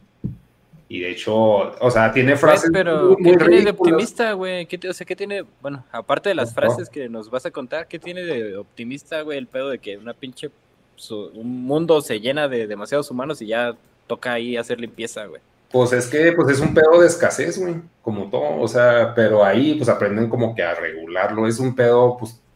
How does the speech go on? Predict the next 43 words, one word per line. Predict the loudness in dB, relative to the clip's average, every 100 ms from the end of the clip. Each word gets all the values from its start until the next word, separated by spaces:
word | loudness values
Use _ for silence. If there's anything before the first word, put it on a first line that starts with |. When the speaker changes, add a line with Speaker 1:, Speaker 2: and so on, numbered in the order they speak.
| _
Speaker 1:
optimista | -8 -6 -8 -6 -4 0
en | 0
el | 0
que | -4 -6
aprenden | -4 -6 -4 -6
a | -6
regularlo | -8 -10 -2 0 0 -4
y |
no | -10 -14
tienen | -16 -12
que | -12
tirar | -10 -10 -10
el | -12
Thanos, | -4 -2 0 -2 -8
güey. | -18 _ -20 -20 _ _
Pero | 0 2 2 2 2 0 -4 -8
lo | -6 -6
que | -6 -6
iba | 0 0
a |
decir | 0 -4 -10 -12 _ _ _ -4
es | 0
que | 0
son | 0 -2 -2 2
cosas | 2 4 4
bien | 2 0 -4 -14 _
pendejas, | -2 0 0 2 0 0
pero | -2 0
a-, | 0 0
ahí | -2 0
sí | 2
hay | 2
como | 0 -4 -4
que | -6 -6
un | -6 -4 -4 -4
Jesús, | -2 -2 0 0 0 -6 -18 _ _ -20
entonces, | -10 -8 -4 -6 -6 -14 _ -6
dice, | -2
"Es | 0
que | 2
no | 2 2
creas | 4 6 4 0 -12 _ _ -12 -4
en | 0 0 -2